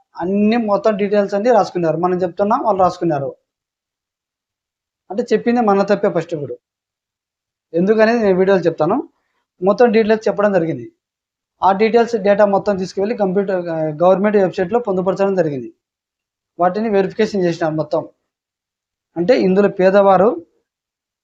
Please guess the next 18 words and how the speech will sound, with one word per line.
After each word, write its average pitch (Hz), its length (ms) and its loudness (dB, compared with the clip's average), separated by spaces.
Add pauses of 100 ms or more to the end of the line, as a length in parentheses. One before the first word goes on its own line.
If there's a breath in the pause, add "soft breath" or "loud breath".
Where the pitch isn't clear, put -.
(540)
పేదవారు 208 420 6
అని 190 160 4
కాకుండా 180 420 0
నిరుపేదలు 202 560 2
ఎంతమంది 180 340 0
ఉన్నారు 170 240 0
అని 190 180 0
చెప్పేసి 196 320 -6
వాళ్ళు 185 240 0
వెరిఫికేషన్ 190 600 -4
చేసినారు. 151 360 -6 (760)
ఆ 147 100 -4
డీటెయిల్స్ 190 420 0
మొత్తం 170 280 -4
తీసుకువెళ్ళి 180 480 -4 (1120)
మొత్తం 190 280 -2 (120)
చెక్ 202 240 -6
చేసినారు. 170 340 -2